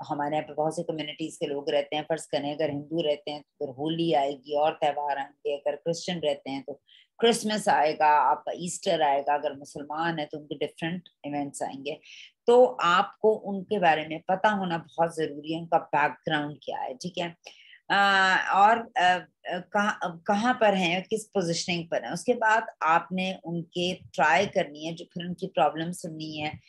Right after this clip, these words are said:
financial हो सकती है, आपकी physical,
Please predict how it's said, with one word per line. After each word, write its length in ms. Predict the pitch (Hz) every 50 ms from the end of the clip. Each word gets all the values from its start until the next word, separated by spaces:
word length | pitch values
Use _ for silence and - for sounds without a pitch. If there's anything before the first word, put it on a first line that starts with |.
| _ _ _ _ -
financial 540 | 170 160 156 156 151 151 156 - - 196 180
हो 160 | 175 165 160
सकती 520 | 156 160 170 151 - _ - 151 147 156
है, 160 | 151 151 151 147
आपकी 460 | - - - 156 151 - - - 165
physical, 600 | 151 - 170 165 165 190 185 185 - 185 175